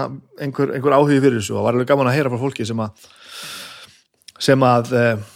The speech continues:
hefur skoðun á því. Þannig að ef að við sjáum fram á það að fólk myndi geta haft gaman að þessu, þá, þá er alls ekki ólíklegt að við hrærum í framleiðslu á því,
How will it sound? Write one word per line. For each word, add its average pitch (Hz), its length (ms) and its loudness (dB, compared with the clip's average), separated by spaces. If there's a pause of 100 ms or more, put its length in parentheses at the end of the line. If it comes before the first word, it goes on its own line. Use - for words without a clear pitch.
(180)
hefur 135 180 2
skoðun 175 320 6
á - 60 0
því. 165 100 2 (140)
Þannig 117 260 -4
að 92 380 -8
ef 151 160 2
að 131 120 -8 (140)
við 123 100 -4
sjáum 135 200 2
fram 139 180 0
á - 20 2
það 123 140 2
að 117 120 -2
fólk 120 160 -10
myndi 123 260 -6
geta 123 160 -4
haft - 160 -10
gaman 131 220 0
að 127 80 -2
þessu, 110 180 -8 (420)
þá, 113 100 -2 (380)
þá 120 140 -2
er 120 220 -2 (260)
alls 147 140 -6
ekki 139 120 2
ólíklegt 131 320 0
að 123 140 -2
við 113 240 -12
hrærum 139 340 -2
í 135 80 -6 (640)
framleiðslu 127 480 0
á 113 60 -12
því, 117 100 -2